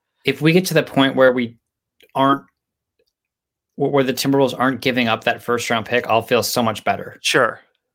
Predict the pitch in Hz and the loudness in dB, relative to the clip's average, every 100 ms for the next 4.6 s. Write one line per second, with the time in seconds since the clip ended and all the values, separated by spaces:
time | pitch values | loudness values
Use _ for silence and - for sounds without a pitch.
0 | _ _ _ - 127 120 - 143 143 127 | _ _ _ -2 0 2 2 4 4 2
1 | 160 127 135 143 160 120 117 - 117 123 | -2 -4 -2 0 0 -2 -6 -8 -14 -16
2 | - _ - 135 - 160 - 147 143 135 | -16 _ -4 -2 0 -2 -2 0 0 0
3 | - 139 135 127 127 127 123 123 123 - | 2 4 4 2 2 2 2 2 0 -2
4 | 113 120 113 110 110 | 0 2 2 0 -4